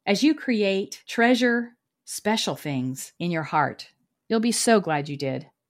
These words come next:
Now, before you take out your earphones and rejoin the holiday fray, spend a few minutes thinking about what you have experienced so far. Thank the Lord for his goodness and tuck that memory in the treasure chest of your heart.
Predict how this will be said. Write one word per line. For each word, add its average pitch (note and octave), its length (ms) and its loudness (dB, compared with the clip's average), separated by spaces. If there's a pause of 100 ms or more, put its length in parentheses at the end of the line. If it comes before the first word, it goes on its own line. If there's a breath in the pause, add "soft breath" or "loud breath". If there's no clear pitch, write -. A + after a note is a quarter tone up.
(440 soft breath)
Now, A3+ 220 6
before A3+ 260 2
you A#3+ 140 4
take A3+ 300 -2
out G3 160 2
your E3+ 120 -4
earphones A#3+ 680 2
and E3+ 140 0
rejoin F#3 340 -2
the F3 80 -4
holiday F3 380 2
fray, D#3 480 2 (560 soft breath)
spend F#4 400 2
a C#4 40 2
few F3+ 220 -2
minutes D3+ 540 -2
thinking A#3 420 0
about D#3 500 2
what A3+ 220 2
you A3+ 160 -2
have A3+ 160 -2
experienced D#3+ 720 -6
so F3+ 160 -2
far. C3 560 -4 (420)
Thank G#3 280 -2
the F#3+ 80 -2
Lord F#3+ 240 0
for F3+ 100 -8
his D3 200 -6
goodness A3+ 600 0 (420)
and E3 220 -8
tuck D4+ 340 -4
that F#3 280 0
memory D3+ 340 -2
in E3 140 -4
the D3 80 -4
treasure E3+ 320 -4
chest E3 320 -4
of D#3 80 -4
your C#3+ 100 0
heart. C#3+ 320 0